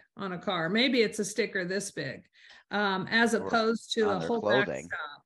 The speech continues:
Speaker 1: or,
Speaker 2: Right.
Speaker 1: uh, you know, whatever it might be, you know. But I think that I, I'm not, I'm not knocking nascar, but I'm just telling you that I think a lot of times opportunities aren't weighed,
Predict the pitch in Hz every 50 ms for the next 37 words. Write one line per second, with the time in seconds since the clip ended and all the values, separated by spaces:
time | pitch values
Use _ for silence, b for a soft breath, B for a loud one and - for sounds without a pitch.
0 | _ 202 190 190 180 180 175 175 170 170 160 165 180 - - _ _ _ _ 254
1 | 233 202 170 180 196 226 226 226 226 220 220 226 208 - 214 196 170 - 208 220
2 | 196 170 160 147 170 202 208 220 220 208 185 165 - - _ _ - 220 226 262
3 | 233 - - B B B B _ 233 247 254 247 - 294 277 269 262 - - 247
4 | 226 214 190 - - - 233 233 226 - 240 247 254 269 247 240 - - _ _
5 | 226 226 226 233 226 214 208 - - 214 220 208 208 208 214 - 208 190 170 170
6 | 196 196 180 190 190 - - - 214 202 185 175 175 196 202 208 202 208 208 208
7 | 226 220 220 - - - 226 214 214 208 202 190 180 175 175 175 185 180 165 -
8 | - - 220 208 202 196 202 214 208 202 214 196 196 190 202 196 190 190 - 220
9 | 190 190 185 180 196 180 190 - 196 196 - 214 196 196 196 185 175 180 175 208
10 | 196 185 - - 180 180 175 170 170 180 202 226 247 277 302